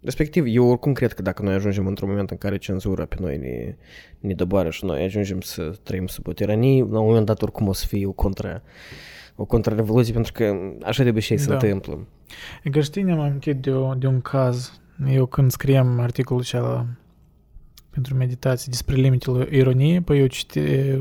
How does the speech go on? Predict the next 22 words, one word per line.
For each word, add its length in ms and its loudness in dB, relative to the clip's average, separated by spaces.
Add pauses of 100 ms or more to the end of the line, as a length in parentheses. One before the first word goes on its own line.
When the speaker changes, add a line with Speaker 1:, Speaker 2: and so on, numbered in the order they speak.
Speaker 2:
cumva 280 6
făceam 260 2
referință 500 2
din 480 0
cartea 300 4
lui 100 2
Hitchens, 480 -2
când 200 -2
el 100 2
scria 240 2
Speaker 1:
Mhm. 60 2
Speaker 2:
despre 280 -10
contrarianism. 760 2 (680)
Păi 120 2
el 80 8
a 40 4
dat 200 4
un 80 2
exemplu 600 4
de 160 0
oameni 480 0
care 420 -2